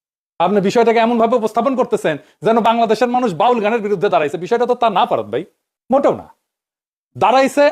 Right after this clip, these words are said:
আপনার ভাষায়, আপনি যেটা সবসময় বলে আসছেন, আপনার ভাষায়, "খায়া না খায়া আল্লাহ খোদার বিরুদ্ধে কথা বলায়।" তো আপনি বলতেছেন যে আবুল হোসেন সরকার ইসলাম অবমাননা করে নাই,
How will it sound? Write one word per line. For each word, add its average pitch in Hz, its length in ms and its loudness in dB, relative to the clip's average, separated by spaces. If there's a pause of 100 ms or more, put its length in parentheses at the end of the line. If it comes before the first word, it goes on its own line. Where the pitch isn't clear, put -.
আপনার 233 320 0
ভাষায়, 147 360 -4 (280)
আপনি 170 260 -2
যেটা 196 260 2 (180)
সবসময় 214 380 0
বলে 220 220 2
আসছেন, 151 320 -2
আপনার 180 280 -2
ভাষায়, 175 260 -6 (180)
"খায়া 285 300 0
না 180 120 0
খায়া 160 380 0
আল্লাহ 175 260 4
খোদার 165 200 -2
বিরুদ্ধে 151 340 -4
কথা 113 200 -6
বলায়।" 87 280 -20 (640)
তো 262 60 4
আপনি 233 240 2
বলতেছেন 190 520 0
যে 160 220 0 (120)
আবুল 170 200 -2
হোসেন 175 180 -6
সরকার 151 340 -2 (380)
ইসলাম 165 280 -2
অবমাননা 135 440 0
করে 156 260 0
নাই, - 140 -14